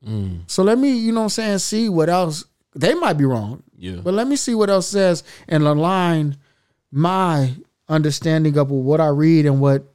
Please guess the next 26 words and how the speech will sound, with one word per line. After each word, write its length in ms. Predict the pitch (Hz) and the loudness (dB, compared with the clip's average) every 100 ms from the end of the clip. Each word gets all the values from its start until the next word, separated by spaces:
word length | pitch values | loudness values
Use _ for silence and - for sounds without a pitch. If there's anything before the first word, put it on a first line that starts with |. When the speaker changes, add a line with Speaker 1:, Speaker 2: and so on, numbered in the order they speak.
| _ | _
Speaker 2:
more 260 | 147 160 170 | -8 0 0
importantly, 400 | 143 185 180 156 147 | 0 0 2 2 2
what 120 | 147 | 2
it 60 | 139 | 0
says 300 | - 139 - | 0 -2 0
throughout 300 | 143 127 123 | -2 -2 -4
scripture. 600 | - 170 165 - 123 120 _ - - - | -4 -2 -2 -4 -4 -6 _ -20 -20 -6
And 180 | 156 156 | 0 2
then 100 | 160 | 2
that'll 220 | 170 180 160 | 2 2 2
give 260 | 156 147 | 2 2
me 320 | 156 160 139 139 _ _ _ _ | 2 2 0 -2 _ _ _ _
a 60 | 127 | -6
better 300 | 131 147 139 | 2 2 4
understanding. 600 | 139 139 117 160 160 135 | 4 2 0 -2 0 0
And 120 | 131 139 | 0 0
I'll 120 | 156 | 0
leave 220 | 175 175 | 2 2
on 140 | 151 135 | 0 0
this 220 | 185 - | -2 -4
one. 240 | 131 131 127 _ _ _ _ _ _ _ _ _ - - - - | -6 -6 -8 _ _ _ _ _ _ _ _ _ -20 -20 -20 -4
When 140 | 165 185 | 0 2
you 60 | |
look 220 | 190 185 | 2 2
at 80 | 180 | 2
Revelation, 720 | 170 165 170 185 175 - 107 | 2 2 0 0 0 0 -4